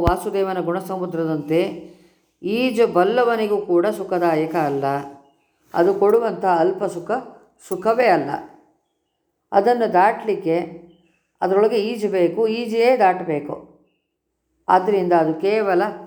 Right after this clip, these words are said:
ಆಯಾಸಕರನೇ ಹೊರತು ಅದರಿಂದ ಸುಖ ಆಗಲ್ಲ. ಭಾಗವತ ದೃಷ್ಟಾಂತವನ್ನು ಕೊಡುವಂತೆ "ಕಂಡೂಯನೇನ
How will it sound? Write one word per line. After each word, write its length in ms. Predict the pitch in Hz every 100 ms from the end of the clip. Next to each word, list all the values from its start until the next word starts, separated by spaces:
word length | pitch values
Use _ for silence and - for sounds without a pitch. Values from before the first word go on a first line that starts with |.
| -
ಆಯಾಸಕರನೇ 840 | 156 175 214 214 196 175 170 175
ಹೊರತು 360 | 160 147 147 143
ಅದರಿಂದ 460 | 156 147 160 160 214 254 - - _ _ -
ಸುಖ 260 | 233 226
ಆಗಲ್ಲ. 400 | 208 170 143 135 - - - _ _ _ _ 185
ಭಾಗವತ 460 | 190 240 233 214
ದೃಷ್ಟಾಂತವನ್ನು 760 | 202 165 - 214 214 202 185 180
ಕೊಡುವಂತೆ 540 | 170 160 147 139 160 180 180 - - - _ -
"ಕಂಡೂಯನೇನ 920 | 196 220 214 214 202 202 190 185 185